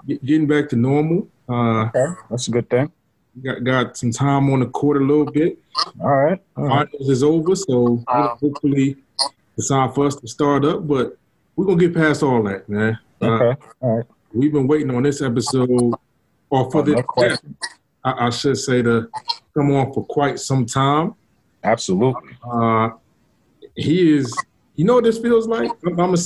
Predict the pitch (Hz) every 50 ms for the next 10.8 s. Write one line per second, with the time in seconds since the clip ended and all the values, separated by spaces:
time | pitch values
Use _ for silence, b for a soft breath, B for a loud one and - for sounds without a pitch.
0 | 151 151 - 156 170 - 170 151 - 151 143 - 147 117 104 98 110 104 98 -
1 | - _ _ _ b b b b b _ _ _ - 165 233 - - - - 202
2 | 175 151 156 139 127 - - - _ _ _ _ - 110 101 104 107 127 143 160
3 | 170 160 151 147 147 127 - - - - 131 131 113 92 - - _ - - -
4 | - 101 101 104 107 107 110 110 - _ _ _ _ - 107 117 127 117 - 92
5 | - - 151 - - _ - 139 139 131 135 175 - - - - - 110 101 101
6 | 107 135 147 - - - _ - - - - - - - _ _ - 120 139 143
7 | 139 127 113 101 95 92 85 80 76 69 71 65 - - - - 120 143 165 196
8 | 214 202 - - - _ _ _ _ _ _ - - - 117 - - - 147 170
9 | 185 190 185 180 160 170 165 165 160 156 151 156 - _ _ _ _ - 123 107
10 | 131 143 147 139 120 - 127 127 135 127 120 117 113 - - -